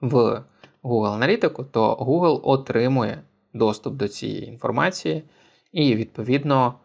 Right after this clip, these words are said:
можна сказати, що ви вже порушуєте G D P R. І якщо з I P-адресою в нас є можливість, скажімо так, трішки її анонімізувати, тобто ми можемо верхньорівнево залишити, наприклад, тільки країну, просто, ну,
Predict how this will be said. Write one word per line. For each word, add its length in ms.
можна 300
сказати, 320
що 200
ви 80
вже 180
порушуєте 880
G 80
D 140
P 140
R. 160
І 100
якщо 420
з 120
I 340
P-адресою 720
в 80
нас 420
є 460
можливість, 1120
скажімо 420
так, 340
трішки 360
її 340
анонімізувати, 1160
тобто 280
ми 120
можемо 720
верхньорівнево 840
залишити, 400
наприклад, 400
тільки 300
країну, 440
просто, 560
ну, 220